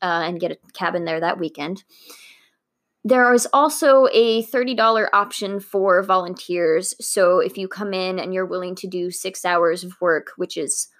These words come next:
often just sitting at the safety tent, um, maintaining the safety, being willing to call anybody who's needed, um, if there's some co-, kind of a problem.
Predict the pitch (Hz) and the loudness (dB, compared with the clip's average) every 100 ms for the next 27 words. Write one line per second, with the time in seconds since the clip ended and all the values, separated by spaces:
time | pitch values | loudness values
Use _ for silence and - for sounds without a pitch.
0 | _ - 226 214 214 202 196 190 185 - | _ 0 2 2 2 -4 -2 -2 -4 -6
1 | 190 180 175 180 - 185 - 180 170 185 | -6 -6 -2 -2 -2 -6 -6 -6 -6 -10
2 | 185 202 170 165 - - 175 175 170 165 | -8 -4 -2 -4 -8 -2 2 2 0 -6
3 | - 180 180 185 190 175 165 160 - 165 | -6 -4 -4 -6 -6 -4 -4 -6 -2 -2
4 | 160 - 170 165 165 160 - - 185 175 | -2 -4 -2 0 0 -4 -6 -10 -4 -2
5 | 165 160 160 160 - - 156 156 156 127 | -2 -2 -4 -6 -10 -2 2 4 2 0
6 | 170 160 147 160 156 147 151 - - 185 | -2 -4 -4 -4 -6 -6 -8 -10 -6 -4
7 | 151 156 156 165 - - 165 110 - 208 | -2 -2 -2 -4 -14 -4 -2 -2 -6 -14
8 | _ _ _ 185 180 151 156 - 170 170 | _ _ _ -8 -6 -4 -4 -4 -8 -8
9 | 160 - - 175 165 170 - - - - | -12 -14 -10 -6 -4 -6 -2 -2 -2 -4
10 | 67 | -6